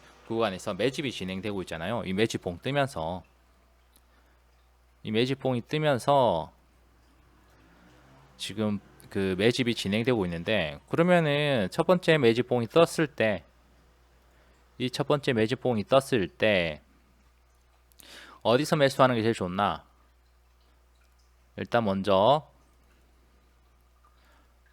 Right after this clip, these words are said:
주가가 하락을 하고요. 주가가 빠질 겁니다. 매집봉이 뜬 후에. 이 따라가시다가 괜히 고점에서 물리시지 마시고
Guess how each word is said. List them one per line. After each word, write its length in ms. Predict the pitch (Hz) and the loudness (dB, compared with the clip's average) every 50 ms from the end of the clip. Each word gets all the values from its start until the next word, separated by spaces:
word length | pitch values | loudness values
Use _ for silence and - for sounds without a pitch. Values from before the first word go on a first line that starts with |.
| _ _ _ _ _ _ _ _ _ _ | _ _ _ _ _ _ _ _ _ _
주가가 440 | - - - - - 107 101 98 104 | -20 -20 -14 -4 -2 -2 0 0 0
하락을 360 | 107 151 165 180 180 165 139 | 2 4 6 6 6 6 4
하고요. 360 | 117 95 92 98 120 117 95 - _ _ _ _ _ _ _ _ _ | 4 2 2 0 -2 -2 -4 -8 _ _ _ _ _ _ _ _ _
주가가 400 | - - - - 104 101 98 101 | -20 -8 -2 0 2 2 2 0
빠질 360 | - - - - 156 - - | 0 2 4 4 4 2 -2
겁니다. 360 | - - 90 80 76 - 76 | -4 -4 -4 -4 -6 -8 -6
매집봉이 480 | 78 90 101 - - - - 113 104 98 | -4 -4 -4 -6 -6 -6 -6 -6 -6 -4
뜬 200 | - 135 131 110 | -4 -6 -6 -4
후에. 320 | 95 87 82 76 73 82 98 | -6 -8 -8 -10 -12 -14 -10
이 180 | 120 135 143 135 | -8 -6 -6 0
따라가시다가 960 | 139 135 160 175 180 151 151 143 - 151 139 143 131 117 117 117 123 123 110 | 4 6 8 8 8 8 8 6 6 4 4 4 4 6 6 6 6 6 4
괜히 180 | - 104 104 110 | 2 0 -4 -4
고점에서 480 | - - 87 - 123 123 127 117 131 | -4 -6 -4 -2 -2 -2 -2 -2 -2
물리시지 540 | 113 92 87 95 104 104 - - 113 107 120 | -4 -4 -4 -4 -4 -4 -6 -6 -6 -6 -4
마시고 720 | 123 107 87 85 - 95 90 104 131 139 120 95 82 76 | -2 -2 -2 -2 -4 -8 -4 -2 -2 0 0 -2 -4 -6